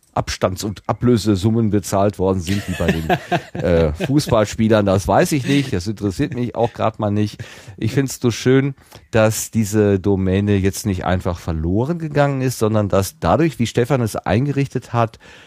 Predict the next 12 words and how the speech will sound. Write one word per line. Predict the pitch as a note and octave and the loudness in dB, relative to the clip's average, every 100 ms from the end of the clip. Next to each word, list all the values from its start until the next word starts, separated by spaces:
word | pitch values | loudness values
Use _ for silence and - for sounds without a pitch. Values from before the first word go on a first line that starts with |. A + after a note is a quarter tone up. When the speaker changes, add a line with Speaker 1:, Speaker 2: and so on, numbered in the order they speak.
| - - | -6 -2
Speaker 1:
dass | A2 - | -2 -4
der | - G2+ | 0 0
Community | F#2 G2 F2+ F2+ G#2+ A#2+ A#2+ G#2+ | 2 0 0 2 4 2 2 2
sozusagen | F#2+ - F#2 F2+ F2 - | 2 0 0 2 0 0
erhalten | D2+ D#2 D#2+ F2+ E2 | -2 0 0 -2 -6
bleibt. | D2 - - | -8 -10 -12
Ich | - | -10
finde | C3 E3 A2+ | -2 0 2
diesen | A2 G#2+ | 0 -2
Schritt, | - E3 - - - | 0 -2 -2 -14 -4
den | A2 G2+ | 0 2
Gedanken, | G2 A2+ E3+ F#2+ | 4 2 2 0